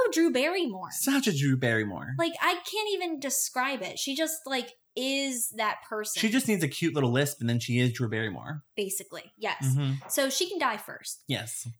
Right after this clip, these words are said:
Speaker 1: And then
Speaker 2: I mean, we love ya, but
Speaker 1: Oh, yes.
Speaker 2: we need a, a p-, a high-powered, young,
Speaker 1: Yes.
Speaker 2: popular female to die first.
Speaker 1: Yes. We
Speaker 2: White.
Speaker 1: need
Speaker 2: White.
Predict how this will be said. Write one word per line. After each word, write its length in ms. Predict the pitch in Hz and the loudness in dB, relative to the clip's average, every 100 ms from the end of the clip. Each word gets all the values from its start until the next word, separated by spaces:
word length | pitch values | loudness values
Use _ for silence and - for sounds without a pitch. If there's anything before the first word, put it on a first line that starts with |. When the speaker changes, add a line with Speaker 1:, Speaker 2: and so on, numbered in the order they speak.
| 254 | 0
Speaker 1:
And 240 | 269 277 | 2 4
then 180 | 330 302 | 4 6
Speaker 2:
I 40 | |
mean, 140 | 214 185 | 6 8
we 100 | - | 10
love 200 | 339 175 | 10 10
ya, 180 | 147 - | 4 4
but 140 | 147 320 | 4 6
Speaker 1:
Oh, 20 | |
yes. 360 | 311 - - 135 | 4 0 -2 2
Speaker 2:
we 100 | 185 | 6
need 160 | 208 185 | 6 8
a, 220 | 147 120 143 | 8 6 4
a 60 | |
p-, 140 | 139 143 | 2 -2
a 40 | 139 | -6
high-powered, 880 | 156 143 165 170 160 143 139 135 - - _ _ | -4 4 4 6 6 6 6 2 -4 -18 _ _
young, 680 | - 135 156 160 156 156 156 | -4 0 6 6 6 4 0
Speaker 1:
Yes. 460 | 151 302 247 - | 0 -2 -4 0
Speaker 2:
popular 360 | 180 156 156 131 | 2 4 4 2
female 400 | - 170 139 123 | 2 4 4 2
to 100 | 151 | 2
die 160 | 131 113 | 2 2
first. 320 | - - - | -2 -6 -4
Speaker 1:
Yes. 500 | 277 214 - - - - | -2 -2 -4 -6 -8 2
We 80 | 208 | 4
Speaker 2:
White. 160 | 294 | 4
Speaker 1:
need 320 | 330 339 339 151 | 4 2 2 2
Speaker 2:
White. 260 | 147 - | 2 -2